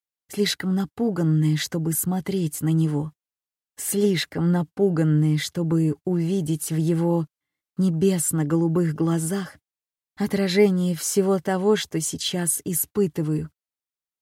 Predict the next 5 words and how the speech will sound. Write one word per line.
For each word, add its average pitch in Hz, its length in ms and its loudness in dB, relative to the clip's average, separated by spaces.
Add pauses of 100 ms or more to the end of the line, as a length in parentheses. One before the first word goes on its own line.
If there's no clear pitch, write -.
(340)
Его 185 240 4
движения 185 680 2
медленнее, 156 840 2
чем 165 280 -2
обычно. 160 600 -4